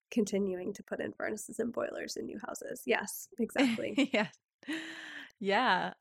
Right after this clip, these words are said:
Speaker 2: So how has growth been going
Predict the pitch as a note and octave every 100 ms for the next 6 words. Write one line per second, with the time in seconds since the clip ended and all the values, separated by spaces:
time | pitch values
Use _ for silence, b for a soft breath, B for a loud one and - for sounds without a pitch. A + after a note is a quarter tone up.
0 | b - D4+ C#4+ C4+ B3 G#3+ - - -
1 | - A#3+ C#4 D4 D4+ C#4 A#3 G3+ F#3 G3
2 | A#3+ - G3 F#3 F#3+ F3+ F3+ F3+ F3